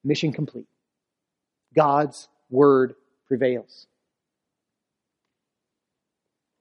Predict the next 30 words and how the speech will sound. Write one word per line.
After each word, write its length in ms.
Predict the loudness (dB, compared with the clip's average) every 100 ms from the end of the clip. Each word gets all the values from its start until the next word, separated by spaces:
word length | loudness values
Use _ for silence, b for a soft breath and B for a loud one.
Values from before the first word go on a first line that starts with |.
| _ _ _ _ _ _ -4
Brothers 240 | -2 -2
and 80 | -4
sisters, 420 | -4 -2 -2 0
this 200 | 2 2
does 200 | 0 -4
not 280 | 0 -2 -2
teach 240 | -6 -6 -8
us 340 | -12 -14 -18 _ _ _ _ _ _ _ _ _ _ _ _ _ _ _ _
that 100 | 0
we 120 | 4 4
should 180 | 4
expect 380 | 2 2 0 2
to 80 | 0
survive 560 | 2 4 4 4 4 2 4
all 240 | 4 4
earthly 320 | 2 -2 -2
attacks, 680 | -4 -4 -10 -10 -16 -20 -20 _ _ _ _ _ _ _ _ _ _ 0
nor 300 | 6 8 8
should 180 | 6 6
we 140 | 6
expect 440 | 6 0 -2 0
to 80 | 0
outlive 640 | 2 2 2 4 6 6 4
all 280 | 4 4 4
rivals 600 | 2 2 2 0 0 -6
to 100 | -10
Christians 540 | -6 -6 -2 -2 -2
in 120 | -4
this 180 | -6 -4
world. 380 | 0 0 0